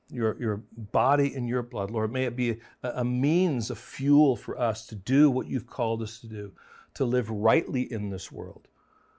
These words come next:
uh, to, to do our part, to be, to be, uh, peacemakers in this world, to, to bring sense to what is going on.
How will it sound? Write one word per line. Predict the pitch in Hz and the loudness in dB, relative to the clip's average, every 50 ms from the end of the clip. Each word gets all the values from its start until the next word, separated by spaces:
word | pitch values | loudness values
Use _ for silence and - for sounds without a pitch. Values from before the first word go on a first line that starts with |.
| _ _ _ _ _ _ - | _ _ _ _ _ _ -18
uh, | - 101 - - | -18 -16 -14 -6
to, | - 135 120 117 113 107 113 - _ _ - | -2 0 2 2 2 0 -2 -8 _ _ -4
to | - 135 | -4 2
do | 113 139 196 196 | 4 6 6 8
our | 170 175 185 | 6 6 4
part, | 175 - - 170 165 135 127 | 4 6 6 6 6 6 4
to | 135 | 0
be, | 123 127 131 123 123 - - _ _ | 0 0 0 0 0 -6 -14 _ _
to | - 143 | -6 -2
be, | 127 139 143 - - - | 0 0 0 0 -2 0
uh, | - 135 123 113 - - | 0 2 2 0 -2 -4
peacemakers | - - 185 202 - - - 170 160 151 - 151 139 110 | 0 2 2 2 2 0 0 0 0 2 2 0 0 0
in | 127 123 | -2 -2
this | 117 110 - | -4 -4 0
world, | 131 117 113 107 - | 2 2 2 2 0
to, | 131 110 | -2 -2
to | - - 147 | 0 -2 -4
bring | 117 - 160 165 165 | 0 0 0 0 2
sense | 135 - - - - - 202 185 202 196 - - - - | 0 0 0 0 2 4 4 4 4 4 2 -4 -8 -2
to | - 147 135 | 0 0 2
what | 127 139 143 135 | 4 4 4 4
is | 131 113 110 | 2 0 -2
going | 107 131 123 120 117 113 | -2 0 0 0 0 -2
on. | 107 110 107 110 110 104 95 92 | -2 -2 -4 -2 -2 -4 -4 -8